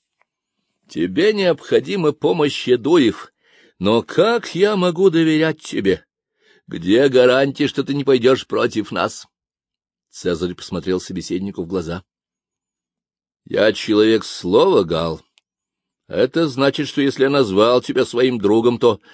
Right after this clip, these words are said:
буду считать другом до конца дней. Враги Эдуев станут моими врагами, а их друзья превратятся в моих друзей. Да, врагов у нас немало.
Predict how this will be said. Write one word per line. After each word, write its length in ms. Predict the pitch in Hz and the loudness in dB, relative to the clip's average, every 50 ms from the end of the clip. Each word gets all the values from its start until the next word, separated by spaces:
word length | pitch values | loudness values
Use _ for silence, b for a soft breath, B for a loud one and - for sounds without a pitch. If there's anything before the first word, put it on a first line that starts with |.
| B B B B | B B B B
буду 280 | B 95 107 113 123 113 | B 0 0 2 2 0
считать 500 | - - - 139 120 - 120 123 123 117 | 0 -2 -4 -2 0 2 2 2 2 2
другом 340 | 104 104 113 110 120 120 117 | 0 0 0 2 0 0 0
до 80 | 127 | 0
конца 360 | 113 117 113 107 - 107 87 | 0 0 0 0 0 0 -2
дней. 360 | 104 92 90 90 95 95 95 - - _ _ _ _ _ _ _ _ _ _ _ _ _ _ _ | 0 0 0 0 0 0 0 -4 -10 _ _ _ _ _ _ _ _ _ _ _ _ _ _ _
Враги 680 | - - 87 98 110 120 131 123 110 123 160 175 170 175 | -8 -2 0 2 4 4 2 2 0 0 0 2 4 4
Эдуев 760 | 170 - 151 156 160 156 147 123 135 151 160 156 151 151 151 | 4 4 4 6 6 4 4 4 4 4 6 6 4 4 2
станут 500 | - - - 131 135 147 147 147 143 - | -4 -4 0 0 0 2 0 -2 -4 -4
моими 340 | 131 127 131 143 147 143 135 | -2 -2 0 0 -2 0 0
врагами, 520 | 120 127 123 113 113 113 110 98 82 - _ _ _ _ _ _ _ _ _ _ _ _ | 2 2 2 2 0 0 0 -2 -4 -6 _ _ _ _ _ _ _ _ _ _ _ _
а 180 | - - 92 101 | -6 -2 0 2
их 220 | 104 104 98 98 | 2 2 0 0
друзья 640 | 90 95 101 101 98 90 90 92 95 110 135 147 139 | 0 2 2 2 0 0 2 2 2 2 2 0 0
превратятся 640 | 143 143 143 143 127 - 135 127 123 - - 120 113 | 0 0 2 2 2 2 2 0 0 -2 -2 -4 -2
в 20 | |
моих 300 | 110 113 110 113 113 107 | -2 0 -2 -2 -2 -4
друзей. 400 | 98 104 101 90 101 98 95 - _ _ _ _ _ _ _ _ _ _ _ _ _ _ _ _ _ _ _ _ _ _ _ _ _ _ _ _ _ _ _ _ _ _ _ _ _ _ _ _ _ _ _ _ _ _ _ _ _ _ _ _ _ _ _ _ - | -4 -4 -2 0 0 -2 -2 -4 _ _ _ _ _ _ _ _ _ _ _ _ _ _ _ _ _ _ _ _ _ _ _ _ _ _ _ _ _ _ _ _ _ _ _ _ _ _ _ _ _ _ _ _ _ _ _ _ _ _ _ _ _ _ _ _ -20
Да, 440 | 80 73 82 92 117 160 190 214 220 | -10 -4 -2 2 2 2 2 2 2
врагов 500 | 233 233 233 202 147 135 135 127 - 175 | 4 4 4 6 6 4 4 4 4 2
у 80 | 180 | 2
нас 320 | 156 110 104 98 - - - | 4 4 2 0 -2 -6 -8
немало. 480 | 113 98 85 82 82 80 80 85 87 | -6 -4 -4 -2 -2 -4 -4 -6 -10